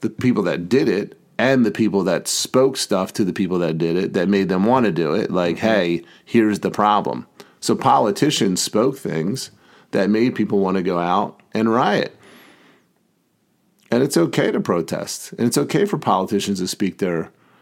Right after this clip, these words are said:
Speaker 1: opinion. I think they should be allowed to.
Speaker 2: Yeah.
Speaker 1: But why is that side allowed to speak what they wanna speak and believe what they wanna believe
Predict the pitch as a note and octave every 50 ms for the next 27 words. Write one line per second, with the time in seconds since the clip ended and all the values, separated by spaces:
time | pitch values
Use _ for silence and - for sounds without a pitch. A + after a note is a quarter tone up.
0 | _ _ - G#2+ G2+ - G#2+ F2 E2+ E2+ F2+ G2 - - B2+ A#2+ C3 A#2+ - -
1 | B2 C3+ A#2+ A2+ A2+ B2 D3 F3+ - - - - - - - _ _ _ _ _
2 | _ _ _ _ _ _ - - - - - - - - _ _ _ - - -
3 | _ _ _ _ - A#2+ G#2+ G2+ A2 A2+ A#2+ C3+ C3+ A#2+ A2+ G2 A2+ B2 C3+ -
4 | - - - A#2+ G2 F#2+ F2+ F#2+ F#2+ F#2 F#2 F2+ F2 F2 F2 F2+ - - - F#2
5 | F2+ F2+ - - - - - G2+ F#2 E2+ F#2 F2+ F2 E2+ E2 E2+ - - - F2+
6 | F2+ F#2 - - - - - G2 G2 F#2+ F#2 F#2 F#2 F#2 F2+ F2 F#2+ E2+ F#2 F2+
7 | F2 F2 E2+ E2 D#2+ E2+ E2 E2 E2+ - - B2+ - - -